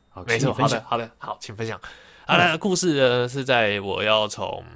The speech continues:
Speaker 2: 日本回来的前一天。啊，那这时候我就突然想到，我去日本之前呢，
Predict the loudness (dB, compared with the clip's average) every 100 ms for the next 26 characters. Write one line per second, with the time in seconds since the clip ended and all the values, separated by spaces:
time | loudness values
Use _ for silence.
0 | -20 -8 -6 -4 -4 0 0 0 -6 -8
1 | -12 -14 -18 _ -20 -20 -20 -20 -20 -20
2 | -6 -2 0 2 2 4 4 2 2 0
3 | 0 4 6 6 4 2 2 0 -2 0
4 | -2 -4 -6 -6 -8